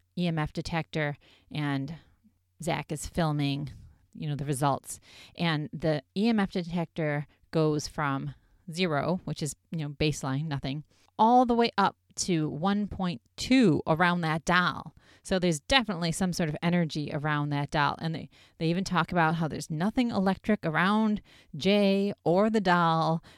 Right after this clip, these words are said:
to be making that thing spike. So then Zach's trying to prove that it was in the doll and not in the area. So he picks up the doll, and he says that when he picks up the doll, his hand is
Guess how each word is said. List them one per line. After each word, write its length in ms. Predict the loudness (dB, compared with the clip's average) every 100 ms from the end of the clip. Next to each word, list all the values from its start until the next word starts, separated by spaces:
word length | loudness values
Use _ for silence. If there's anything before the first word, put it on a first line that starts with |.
| _
to 100 | -6
be 140 | -2 -2
making 460 | -2 -4 -2 -2
that 240 | 0 -2 -2
thing 400 | -2 -2 -4 -8
spike. 440 | -2 -2 -2 -10 -20 _ _ _ _ _ _ -4
So 160 | 0
then 360 | 2 2 0 -4 -10 _ _ _ 2
Zach's 280 | 4 4
trying 180 | 0 -2
to 80 | 0
prove 340 | 4 6 6 4
that 240 | 2 2
it 180 | -2 0
was 160 | -2 -4 0
in 160 | 2 2
the 80 |
doll 400 | 2 2 2 0 -4
and 160 | -2
not 240 | -2 -2 -4 _ _
in 120 | -2
the 120 | 0
area. 300 | 2 2 2
So 180 | -2 -4
he 380 | -2 -2 -4 -6 _ _ -20 -20 -2
picks 300 | -2 -2 0
up 240 | -2 0
the 100 | 0
doll, 480 | 2 0 -2 -2 -4 -6 -20 -20 -20 -20 -6
and 280 | -2 -2 -2
he 120 | -6
says 420 | -2 0 0 0
that 200 | -4 -6 -10 _ _ _ -4
when 120 | -2
he 60 |
picks 240 | 0 0 0
up 80 | -4
the 80 |
doll, 300 | 0 2 2
his 240 | -2 -4 -6
hand 520 | -6 -4 -2 -2 -4
is 160 | -10